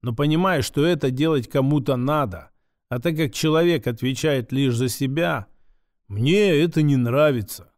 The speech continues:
Так нехорошо, неправильно. Ну а вот это было совсем по-детски, аж кулачки сжало, остановившись».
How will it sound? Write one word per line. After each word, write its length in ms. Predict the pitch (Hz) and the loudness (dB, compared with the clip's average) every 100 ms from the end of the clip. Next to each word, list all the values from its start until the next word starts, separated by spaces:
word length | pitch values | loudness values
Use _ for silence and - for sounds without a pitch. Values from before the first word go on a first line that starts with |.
| _ - | _ -2
Так 240 | 160 - | -2 0
нехорошо, 880 | 147 131 151 147 127 - 170 151 - - - | 0 0 0 0 -2 0 2 0 -4 -20 -10
неправильно. 960 | 143 196 190 214 208 185 131 101 87 - _ _ | -4 -2 0 2 2 2 0 -4 -10 -18 _ _
Ну 220 | - 220 220 | -2 2 4
а 80 | |
вот 200 | 175 190 | 4 2
это 240 | 247 220 175 | 2 2 2
было 280 | 151 165 160 | 2 2 2
совсем 480 | 170 147 - 185 | 0 -2 -2 -2
по-детски, 720 | 139 143 135 165 - - 104 _ _ | 0 0 0 -2 -4 -14 -20 _ _
аж 220 | 143 160 - | -2 -2 0
кулачки 580 | 196 185 - - 185 | 2 2 0 -2 -2
сжало, 540 | 196 120 131 110 92 - _ | 0 0 0 -2 -8 -16 _
остановившись». 1080 | 139 131 156 156 160 151 120 - 95 - - | -6 -4 0 2 2 0 -2 -6 -14 -20 -20